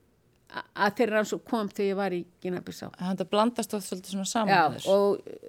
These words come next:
Speaker 1: og þá, og þa-, og það, og það var líka eitt ævintýri, verð ég að segja, að rannsaka síðan að senda börn í sveit. Það
Speaker 2: Já.
Speaker 1: var einstaklega áhugavert.
Speaker 2: Eh, þa-, þarna úti er, er, er svipaðir siðir, flokkast undir mansala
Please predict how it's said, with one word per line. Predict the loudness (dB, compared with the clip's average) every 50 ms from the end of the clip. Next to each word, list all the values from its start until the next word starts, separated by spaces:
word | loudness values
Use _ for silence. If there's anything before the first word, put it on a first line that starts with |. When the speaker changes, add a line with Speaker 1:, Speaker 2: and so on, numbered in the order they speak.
| -16 -16 -6
Speaker 1:
og | -2 -2 -2 2
þá, | 2 4 4
og | 4 4 2 2 0 -2 -2 -2
þa-, | -2 0
og | 0 0 2
það, | 4 4 6 6 6 4
og | 2 2
það | 4 2 4 4
var | 4 2
líka | 2 0 0 0
eitt | 0 0 -2 0
ævintýri, | 0 0 0 -2 -4 -6 -8 -8 -6 -8
verð | -8 -8 -8 -10
ég | -10
að | -10
segja, | -10 -10 -10 -10 -10
að | -10 -10
rannsaka | -10 -10 -10 -12 -14 -14 -14 -14
síðan | -12 -10 -10 -10 -10 -14
að | -12 -12
senda | -14 -12 -14 -16 -18
börn | -16 -18 -18
í | -18 -18
sveit. | -18 -20 -20 -16
Það | -14 -10 -10
Speaker 2:
Já. | -8 -8
Speaker 1:
var | -10 -10
einstaklega | -12 -12 -12 -12 -14 -14 -12 -10 -10 -10
áhugavert. | -10 -10 -12 -14 -16 -20 _ _ -20 _ _ _ _ -20 _ _ _ _ _ -20 -20 -20 _ _ _ _ _ 0
Speaker 2:
Eh, | 0 0 0
þa-, | 0 -2 0 0 2
þarna | 4 4 6 8 8 6
úti | 6 2 4 4 6 6
er, | 6 6
er, | 6 6 6 6 4 0 -10 -12 _ -16 -16 -14 -14 -14 -10
er | -8 -4 -2 0 0
svipaðir | 4 4 4 4 6 6 6 6 6 2 0
siðir, | 2 2 6 6 6 6 6 4 2 0 _ _ -20 -20 _ _ -12 -12 -12 -12 -14 -16 -16 -16 _ -16
flokkast | -16 -4 -2 -2 0 0 -2 -2 -2
undir | 0 0 2 4
mansala | 4 4 4 4 4 0 2 2 2 0